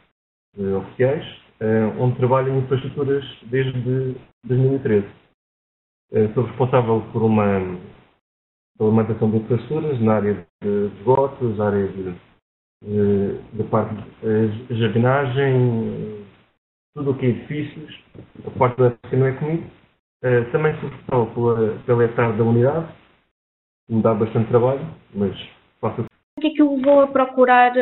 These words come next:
Speaker 2: uma formação, eh, na área da manutenção?
Speaker 1: Bom, eh, eu achei que necessitava de ter mais conhecimento na área da manutenção, porque eu gostava de também transmitir a, às pessoas que desfiam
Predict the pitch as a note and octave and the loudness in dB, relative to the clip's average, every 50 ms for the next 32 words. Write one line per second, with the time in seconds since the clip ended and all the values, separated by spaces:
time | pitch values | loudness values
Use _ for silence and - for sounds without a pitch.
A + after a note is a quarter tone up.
0 | A#3 - A#3+ A#3 A#3 A#3 A#3+ - A#3+ A3+ A3+ A3+ A3+ A3+ - B3 A#3+ B3 B3 B3 | 2 2 2 0 0 0 0 -2 0 0 2 0 0 0 2 4 4 4 4 2
1 | B3+ C4 B3+ B3+ B3 A3+ A3 A3 G#3+ G#3+ G#3+ G#3 G#3+ G#3 G#3+ G#3 G#3 G#3+ G#3+ G#3+ | 0 -4 -4 -2 0 2 2 2 2 2 2 2 2 2 2 2 2 2 2 2
2 | G#3+ G#3+ G#3+ G3+ G#3 G#3 G3+ G3+ G3+ - G#3+ G#3 G3+ G3+ - C#3+ G#2+ - - _ | 2 2 2 2 2 2 2 0 0 2 0 0 0 0 -2 -6 -6 -6 -10 _
3 | _ _ _ _ _ _ _ _ _ _ _ _ - C3 - A2 - B2+ A#2 A2 | _ _ _ _ _ _ _ _ _ _ _ _ -6 -4 -4 -2 0 2 4 4
4 | G#2+ G#2+ G#2 G2+ G2+ G2 G2 G2 - - - C3+ B2+ B2 B2 B2 B2 A#2+ - - | 4 4 4 2 0 -4 -6 -8 -10 -6 0 2 2 4 6 4 4 2 0 -6
5 | - - - - - A#2+ A2+ A2 G#2 G#2 G2+ G#2+ G#2 - - A#2 - A2+ G#2+ G2+ | -10 -12 -14 -12 -8 -4 -4 -4 -4 -2 -2 -4 -4 -4 -6 -2 0 0 0 2
6 | G#2+ G#2+ G2 - G#2 G#2 G#2 G#2 G2+ G2 - G2 F#2 - - - - - - _ | 0 -2 -2 -2 -2 0 0 2 0 0 -2 -6 -10 -10 -12 -16 -18 -20 -20 _
7 | _ G#2+ G#2 G#2+ G#2+ G#2+ G#2+ - - A#2+ G2+ - - A2+ G#2+ G#2 G2+ F#2+ E2 - | _ -6 -4 -2 -2 -2 -2 -4 -6 -6 -6 -4 -2 0 2 2 2 0 -4 -12
8 | - - _ _ _ - _ _ _ _ _ A2 G#2+ G#2+ G#2+ G2+ G#2+ - A2+ G#2+ | -20 -20 _ _ _ -20 _ _ _ _ _ -6 -2 0 2 2 2 2 2 2
9 | G#2+ - B2 A2+ - C3 C#3 - - - - - - - - - G2 G2+ - - | 2 0 -2 -2 -2 -4 -6 -4 -8 -10 -12 -12 -14 -16 -14 -12 -12 -14 -14 -18
10 | - _ A2+ A2 G2+ G#2 G#2 G2 G2+ G#2 G2+ G2 - - - A2+ G#2+ G#2+ G#2+ G2 | -4 _ 0 0 2 2 0 2 2 2 2 2 0 -2 2 4 4 4 4 2
11 | - G2+ G2+ G#2 G2+ G2 - G#2 G2+ G2 G2+ F#2+ F2+ G2 G2+ - - A#2+ A2+ A2 | 0 -2 0 0 0 0 0 -2 -2 -2 -4 -6 -6 -8 -10 -8 -4 -4 -4 -4
12 | G2 - - - - B2+ B2+ C3+ C3 | -4 -10 -14 -6 -2 0 0 0 -2